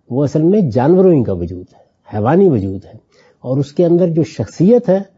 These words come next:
वो अगर ताबीर मुस्तार ले लीजिए, तो एक रूहानी शख्सियत है, वो आसमानी है, अल्लाह ताला की तरफ से दी गई है।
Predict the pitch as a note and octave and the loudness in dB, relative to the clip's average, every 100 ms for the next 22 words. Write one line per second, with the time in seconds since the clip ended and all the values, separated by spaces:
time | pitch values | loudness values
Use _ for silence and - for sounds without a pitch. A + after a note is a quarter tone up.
0 | _ _ - C3 C#3+ D3 C#3+ - A2 B2+ | _ _ -8 -2 0 0 -2 -4 -2 0
1 | D3+ C#3+ A#2 - B2 D3+ E3 D#3+ F3+ G#3+ | 2 0 -2 -4 -2 0 -2 0 0 0
2 | G#3 E3 C3+ - D#3 F3+ - - - E2+ | 0 0 0 0 2 2 0 -8 -12 -14
3 | - _ _ _ _ _ - A#2 A2 - | -14 _ _ _ _ _ -10 -6 -6 -2
4 | C#3+ D#3+ F3 F#2+ D2+ - _ _ _ G#2+ | 2 4 4 2 -6 -18 _ _ _ -8
5 | A2 A#2 B2 D#3+ D3 D3 D#3 - C#3+ A#2+ | -6 -2 2 2 2 0 0 0 0 2
6 | A#2+ A#2+ A2 A2 | 2 2 0 -4